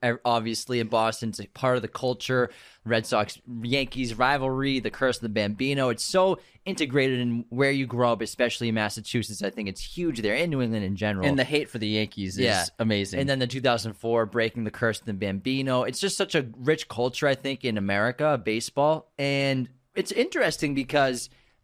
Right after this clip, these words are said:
Speaker 1: baseball movies and sports movies in general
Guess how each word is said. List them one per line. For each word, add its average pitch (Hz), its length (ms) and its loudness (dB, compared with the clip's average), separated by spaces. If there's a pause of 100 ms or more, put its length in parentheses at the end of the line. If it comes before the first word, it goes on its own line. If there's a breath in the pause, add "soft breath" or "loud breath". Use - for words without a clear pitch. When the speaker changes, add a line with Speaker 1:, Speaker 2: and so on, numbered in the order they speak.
Speaker 1:
baseball 240 580 2
movies 139 480 2
and 127 100 -2
sports 233 320 0
movies 185 280 0
in 123 100 0
general 127 340 0